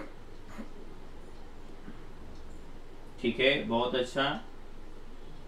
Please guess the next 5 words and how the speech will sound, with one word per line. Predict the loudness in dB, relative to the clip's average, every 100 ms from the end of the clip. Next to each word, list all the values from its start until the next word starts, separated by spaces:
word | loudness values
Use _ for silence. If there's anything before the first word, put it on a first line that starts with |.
| -8 -8 -8 -8 -10 -10 -10 -10 -10 -10 -10 -12 -12 -12 -12 -4
इसके | -2 2 4
बाद | 12 12 12
में | 12 10
यहाँ | 10 8 10 8
पर | 12 12 12 6